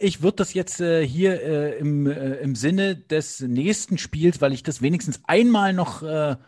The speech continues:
machen wollte, äh, abbrechen und würde einen Punkt, äh, nach Ingolstadt, äh, und, äh,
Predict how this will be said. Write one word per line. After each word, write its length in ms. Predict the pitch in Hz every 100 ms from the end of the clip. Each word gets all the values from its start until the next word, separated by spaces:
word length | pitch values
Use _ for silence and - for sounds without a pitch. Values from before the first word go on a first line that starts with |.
| _
machen 300 | 139 139 127
wollte, 600 | 95 98 98 117 120 123
äh, 140 | 110 110
abbrechen 680 | - - - 101 - 170
und 220 | 135 127 120
würde 340 | 135 143 -
einen 420 | 123 156 180 170
Punkt, 540 | - 160 185 190 _ 160
äh, 260 | 156 151
nach 240 | 143 143 -
Ingolstadt, 760 | 156 165 147 - 151 151 -
äh, 140 | 151 143
und, 520 | 127 131 139 131 -
äh, 300 | 131 127